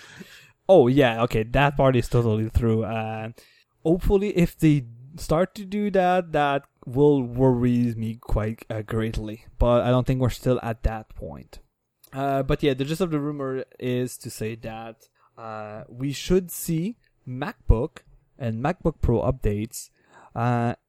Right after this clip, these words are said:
already. That's good. Uh, at W W D C.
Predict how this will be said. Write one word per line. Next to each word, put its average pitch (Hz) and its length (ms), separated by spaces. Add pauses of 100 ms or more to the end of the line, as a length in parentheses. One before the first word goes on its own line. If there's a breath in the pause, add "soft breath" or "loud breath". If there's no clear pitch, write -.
(300)
already. 135 600 (340)
That's 113 220
good. 151 340 (420)
Uh, 113 360
at 160 300 (100)
W 131 200
W 113 300
D 113 180
C. 104 360